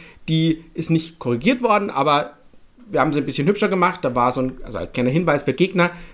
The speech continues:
guckt einfach nur mal im F A Q nach. Ähm, die könnt ihr bei uns aber beim, bei unserem, äh, Partner Pegasus bestellen, wenn ihr sie haben wollt. Ähm,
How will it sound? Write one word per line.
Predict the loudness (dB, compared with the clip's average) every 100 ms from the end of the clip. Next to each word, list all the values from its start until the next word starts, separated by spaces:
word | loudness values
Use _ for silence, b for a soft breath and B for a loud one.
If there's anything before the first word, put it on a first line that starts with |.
| -10
guckt | -8 -4
einfach | -4 -2
nur | 0
mal | 0
im | -2
F | -4
A | -4
Q | -2
nach. | 0 0 -2 -4 B B B B
Ähm, | 0 0 0 -4
die | -4
könnt | 0 2
ihr | 2
bei | 0
uns | 0 0 -2
aber | -2
beim, | 2 0 0 -6 _ -2
bei | 2 2 2
unserem, | -2 -2 0 0 0
äh, | -6
Partner | 0 0 0
Pegasus | -2 0 0 0 -2 -6 -10 _ -6
bestellen, | -4 0 0 2
wenn | 0
ihr | -2
sie | -2
haben | -2 -2 0
wollt. | 0 -2 -6 B B B B B -2
Ähm, | 0 2 2 0